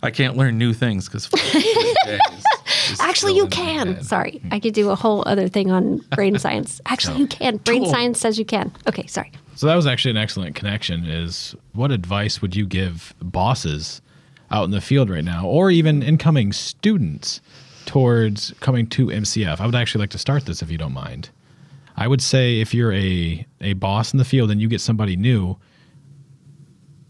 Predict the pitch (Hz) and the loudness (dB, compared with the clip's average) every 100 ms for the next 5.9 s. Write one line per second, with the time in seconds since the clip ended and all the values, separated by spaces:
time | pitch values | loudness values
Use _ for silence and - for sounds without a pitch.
0 | - - - - 110 147 185 135 127 127 | -20 -20 -20 -10 -2 2 4 4 4 4
1 | 135 113 110 110 110 104 104 104 95 - | 4 2 2 2 2 2 2 0 -2 0
2 | 113 113 101 98 92 98 95 95 95 92 | 2 2 2 0 0 0 0 0 0 0
3 | 87 80 - 76 58 - _ - - _ | -2 -4 -4 -4 -6 -14 _ -20 -20 _
4 | _ _ _ - 90 87 82 123 123 117 | _ _ _ -10 -2 -2 2 4 6 4
5 | 107 - 101 95 95 135 151 151 | 4 0 0 2 4 4 6 4